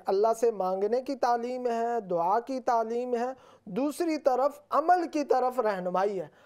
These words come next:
आप सल्लल्लाहु अलैहि वसल्लम ने अमल किया और अमल करके फिर कहा कि ये दुआ करो। तो चुनाचे जो शख्स, अ, बावज़ू रहे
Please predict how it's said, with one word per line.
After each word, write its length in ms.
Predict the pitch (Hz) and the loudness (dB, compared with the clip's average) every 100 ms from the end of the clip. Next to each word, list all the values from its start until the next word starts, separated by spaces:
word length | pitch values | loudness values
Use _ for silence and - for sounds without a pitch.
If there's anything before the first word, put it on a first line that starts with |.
| - | -2
आप 140 | 196 202 | 0 2
सल्लल्लाहु 560 | 233 202 196 190 202 | 0 2 2 0 0
अलैहि 180 | 214 196 | -2 -2
वसल्लम 440 | 185 208 190 208 220 | -4 -4 -2 -2 -4
ने 180 | 240 240 220 | -6 -2 0
अमल 340 | 214 311 311 | 2 2 0
किया 500 | - 190 170 175 262 - - - | -6 -6 -4 -2 -4 -10 -14 -2
और 240 | 208 220 233 | 0 0 -2
अमल 340 | 233 285 277 | 2 2 2
करके 440 | 233 269 294 294 247 | 2 2 2 0 -2
फिर 260 | - 285 | -2 -2
कहा 280 | 262 220 214 | 2 2 2
कि 140 | 233 | 0
ये 180 | 233 214 | -2 -2
दुआ 320 | 180 165 170 | 0 0 0
करो। 300 | 185 180 170 - _ _ _ _ _ _ _ - - - - | -2 -6 -8 -16 _ _ _ _ _ _ _ -20 -20 -4 0
तो 100 | 220 | 2
चुनाचे 500 | 220 226 226 226 233 | 2 2 0 -2 -2
जो 220 | 190 233 | 0 0
शख्स, 440 | - 226 - - _ - - | 0 -4 -4 -18 _ -10 0
अ, 120 | 180 | 2
बावज़ू 540 | 175 180 185 196 214 262 | 4 4 4 2 0 0
रहे 260 | 196 196 | 0 -2